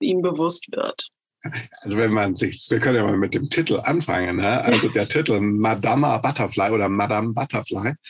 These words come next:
Speaker 2: Ähm, wir haben ein französisches Wort und ein englisches Wort in einer italienischen Oper über Japan. Und das finde ich erstmal hochgradig bemerkenswert, weil was wir ja nicht haben,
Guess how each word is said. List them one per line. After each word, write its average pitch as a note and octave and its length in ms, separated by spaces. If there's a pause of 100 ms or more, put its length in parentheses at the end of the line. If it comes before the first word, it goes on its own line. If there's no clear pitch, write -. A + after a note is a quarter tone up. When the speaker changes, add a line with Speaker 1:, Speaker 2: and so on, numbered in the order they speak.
(260)
Speaker 2:
Ähm, B2 420
wir A2+ 140
haben C#3 320 (240)
ein A#2+ 560 (100)
französisches B2 720
Wort E3 300
und C3+ 120
ein - 140
englisches C3+ 640
Wort A#2+ 380
in D#3+ 180
einer B2+ 240
italienischen C3 720
Oper D3 520
über C#3 200
Japan. G2+ 580 (380)
Und A#2 240
das - 540
finde C3 260
ich A#2+ 160
erstmal A#2+ 420
hochgradig A#2+ 560
bemerkenswert, A#2 680 (260)
weil A#2+ 120
was B2+ 240
wir C3+ 60
ja A2+ 220
nicht - 360
haben, A2+ 340